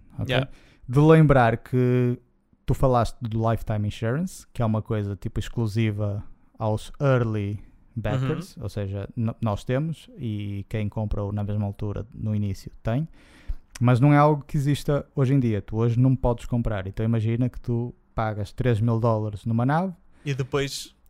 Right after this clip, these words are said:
Speaker 1: sais com ela, vais contra uma árvore, perdeste três mil dólares.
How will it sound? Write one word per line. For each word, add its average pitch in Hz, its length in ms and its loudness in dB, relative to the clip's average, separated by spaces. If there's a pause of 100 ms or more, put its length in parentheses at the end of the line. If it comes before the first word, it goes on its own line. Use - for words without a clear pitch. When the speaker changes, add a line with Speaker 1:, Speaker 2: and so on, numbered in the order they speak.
Speaker 1:
sais - 320 2
com 165 160 2
ela, 190 380 0 (600)
vais 147 300 4
contra 143 240 2
uma 139 140 6
árvore, 175 460 0 (280)
perdeste 131 380 4
três 131 240 0
mil 139 140 0
dólares. 110 440 -4